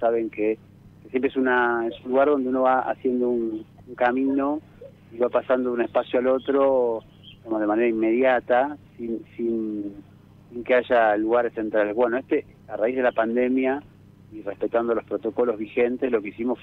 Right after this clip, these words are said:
fue que todos los espacios nuclean a, a espacios al aire libre para que se ventilen y, y tengamos el resguardo de, de poder cuidarnos todos, ¿no? Que es lo que, lo que tenemos que hacer. Y,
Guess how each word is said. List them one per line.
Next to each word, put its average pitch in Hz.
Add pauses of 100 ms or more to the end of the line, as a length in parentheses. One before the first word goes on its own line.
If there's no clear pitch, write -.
fue 120
que 101 (120)
todos 127
los 120
espacios 120 (400)
nuclean 117
a, 101
a 98
espacios 113
al 107
aire 110
libre 123 (480)
para 104
que 101
se 104
ventilen 113
y, 101
y 98
tengamos 107 (120)
el 101
resguardo 113
de, 95
de -
poder 101
cuidarnos 113
todos, 107
¿no? 113
Que 110
es 101
lo 101
que, 90 (220)
lo 101
que 98
tenemos 110
que 104
hacer. 123 (720)
Y, 98